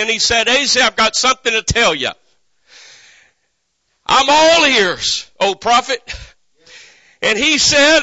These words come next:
and I quote, "Hear me, Asa, and all of Judah and Benjamin, the Lord is with you while you be with him.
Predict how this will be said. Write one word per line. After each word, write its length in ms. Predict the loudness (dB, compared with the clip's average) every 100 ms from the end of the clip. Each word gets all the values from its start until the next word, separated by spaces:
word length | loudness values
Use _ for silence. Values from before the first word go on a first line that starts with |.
| 0
and 120 | 2
I 220 | 2 2
quote, 560 | 0 2 2 2 -2 -10 -12 _ _
"Hear 260 | 0 2 2
me, 260 | 0 0
Asa, 560 | 0 0 0 0 -2 -6 -14 -20 -12 -4
and 160 | 0
all 260 | 2 2 2
of 60 | 0
Judah 280 | -2 0
and 100 | 0
Benjamin, 480 | 0 0 0 -2 -2
the 80 | 0
Lord 240 | 2 2
is 160 | 0 -4
with 200 | -6 -4
you 400 | 0 2 0 -2 -12 -20 -20 _
while 340 | 0 2 2
you 180 | 0 -2
be 180 | -2 0
with 160 | 0
him. 420 | 0 2 0 -4